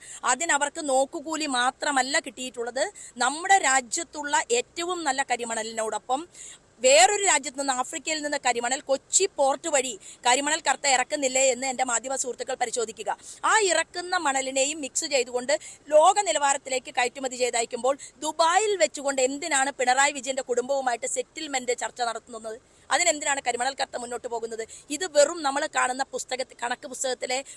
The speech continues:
ഏതെങ്കിലും ഒരു വാക്ക്, ഒരു വരി മാത്രമല്ല. കാരണം ഇത് ആയിരക്കണക്കിന്, പതിനായിരക്കണക്കിന് കോടി രൂപ ആലപ്പുഴക്കാരെ കവർന്നെടുത്തതിന്റെ ചരിത്രമാണ്.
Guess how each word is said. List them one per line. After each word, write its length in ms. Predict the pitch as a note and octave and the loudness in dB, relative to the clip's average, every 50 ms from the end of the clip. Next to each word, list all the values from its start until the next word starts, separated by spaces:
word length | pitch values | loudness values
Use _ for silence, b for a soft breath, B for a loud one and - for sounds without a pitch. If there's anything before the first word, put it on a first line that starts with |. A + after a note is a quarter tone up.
| B B - | B B -2
ഏതെങ്കിലും 440 | B3 A#3+ B3 C4 C4 B3+ C4 C4 B3+ | 0 0 0 0 0 -2 -2 -2 -2
ഒരു 100 | B3 B3+ | -2 0
വാക്ക്, 240 | A#3+ A3+ G#3+ G#3 _ _ _ - | 0 0 0 0 _ _ _ -4
ഒരു 260 | A#3 A3+ C4+ C#4+ C4 A3+ | -4 -4 -2 -4 -2 0
വരി 200 | A3+ A3+ A3+ C4+ | 0 0 0 -2
മാത്രമല്ല. 720 | C4 A#3 A3+ A3+ _ - C#4 C4+ C4 A#3 G3 F3+ F3+ F3+ - B B B B - - | -6 -4 -6 -6 _ -2 -2 0 0 0 -2 -4 -10 -12 -12 B B B B 0 2
കാരണം 260 | A#3 B3+ D4 E4 D#4+ - | 2 4 2 0 -4 -6
ഇത് 320 | B3+ C4 B3 E4+ F#4+ G#4+ B B B B - | -8 -4 -4 -4 -4 -4 B B B B -12
ആയിരക്കണക്കിന്, 840 | G3+ A3 B3 C4 C#4+ E4 E4+ F4 F4+ F4 - D#4 C#4+ C#4 - C#4+ C#4+ - | -10 -6 -4 -4 -4 -4 -4 -4 -6 -6 -6 -6 -8 -8 -8 -10 -8 -4
പതിനായിരക്കണക്കിന് 880 | A#3+ A#3+ A#3 C4 C#4+ C#4+ D4+ D#4+ E4 E4+ F4 - C#4+ C4+ C4 - C4+ C4+ | -4 -2 -2 -2 -4 -2 -2 -2 -2 -2 -4 -6 -6 -10 -8 -8 -10 -12
കോടി 320 | - - B3 A#3+ B3+ C4+ C4 | -8 -2 2 2 2 2 0
രൂപ 180 | B3+ B3 A#3 B3 | -8 -6 -6 -6
ആലപ്പുഴക്കാരെ 680 | A#3+ A#3+ B3+ C#4+ D4 - - C4+ B3 - A#3+ A#3+ C4 | -4 -2 -2 -2 -2 -2 -2 -4 -4 -2 -2 -4 -4
കവർന്നെടുത്തതിന്റെ 800 | C#4 - B3+ A#3+ A#3+ C#4 D#4 F4 F4+ D#4+ - - A#3 A#3+ A#3+ B3 | -4 -4 -4 -2 0 0 0 2 2 0 0 -2 -8 -6 -6 -8
ചരിത്രമാണ്. 480 | - B3+ A3 G#3+ - A#3 A3 G#3+ G#3 | -6 -8 -10 -8 -6 -6 -6 -6 -6